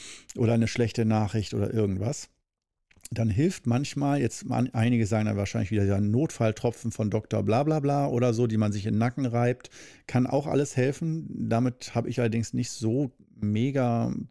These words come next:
tolle Erfahrungen gemacht. Anderen hilft das. Ähm, was aus der chinesischen Medizin, äh, gut funktioniert,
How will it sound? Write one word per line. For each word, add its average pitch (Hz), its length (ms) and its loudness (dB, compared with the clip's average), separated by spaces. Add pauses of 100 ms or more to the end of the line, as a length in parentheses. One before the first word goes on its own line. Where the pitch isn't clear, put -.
tolle 120 240 2
Erfahrungen 107 460 0
gemacht. - 520 -2
Anderen 110 320 2
hilft 165 260 -2
das. 196 220 -2 (720)
Ähm, 135 540 2 (440)
was 131 320 -2
aus - 260 -2
der 127 160 2
chinesischen 123 760 0 (300)
Medizin, 104 760 -2 (320)
äh, 95 260 0 (420)
gut 117 160 -2
funktioniert, 110 720 -2